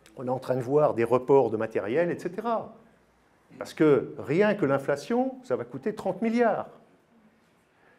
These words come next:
Les intérêts de la dette, c'est cinquante milliards aujourd'hui, deuxième poste. Vous voyez ? Et on a trois mille milliards de dettes. Non, mais il faut quand même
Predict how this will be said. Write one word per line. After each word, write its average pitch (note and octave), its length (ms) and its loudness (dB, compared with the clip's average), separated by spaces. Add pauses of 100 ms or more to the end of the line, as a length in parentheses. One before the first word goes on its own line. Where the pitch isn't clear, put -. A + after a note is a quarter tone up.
Les G#2+ 180 -2
intérêts D#3 320 6
de C#3+ 60 2
la C#3+ 100 8
dette, A3+ 300 4
c'est - 100 -6
cinquante G#3 460 4
milliards A3 440 2
aujourd'hui, B2 380 -4
deuxième G#3 440 2
poste. A3+ 420 -4 (1080)
Vous A2 80 -8
voyez ? G#3 300 -4 (340)
Et A#2 80 -6
on B2 100 -4
a D3+ 80 0
trois D3 200 0
mille E3 160 -2
milliards E3 280 0
de F#3+ 100 2
dettes. - 380 0 (300)
Non, B2 120 -4
mais F#2 80 -10
il F2+ 40 -14
faut - 140 -10
quand A2+ 140 -6
même C3+ 280 2